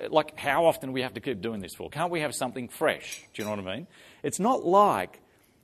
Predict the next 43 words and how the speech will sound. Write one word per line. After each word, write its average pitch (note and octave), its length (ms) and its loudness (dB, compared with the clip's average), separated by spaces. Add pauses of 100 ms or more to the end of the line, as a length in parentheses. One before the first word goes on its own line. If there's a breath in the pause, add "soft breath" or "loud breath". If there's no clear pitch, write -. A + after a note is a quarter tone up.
it's C3+ 200 -2
not F#3+ 180 4
like D3+ 320 6
the, C3+ 260 4
the, C3 200 2
they're B2+ 260 4
all D3 240 10
laying C#3 240 8
down C3+ 120 2
the B2 60 0
crowns B2 300 -2
going, A#2 300 2 (240 soft breath)
"Can B2+ 100 -6
we, A2 80 -2
do G#2+ 120 -4
we - 20 2
have A2+ 100 -2
to - 60 -6
do G#2 80 -4
this - 100 -8
one G#2+ 140 -4
more A2+ 160 -4
time?" A#2 320 -8
You G2+ 80 -6
know, G#2+ 100 2
like, A2 160 2
they're C#3+ 80 0
not D3+ 320 -4
bored F3 340 10
with B2+ 200 -4
the A#2+ 80 -4
song, D#3 420 -4 (200)
okay? E2 380 -8 (420 soft breath)
God D#3+ 240 8
is D#3 140 6 (100)
always F3+ 480 6
worthy C3 480 4
of A2 180 0
being A#2+ 280 -4
glorified B2 500 0
and G2+ 100 -8
praised G#2+ 300 -2
because, E3+ 680 6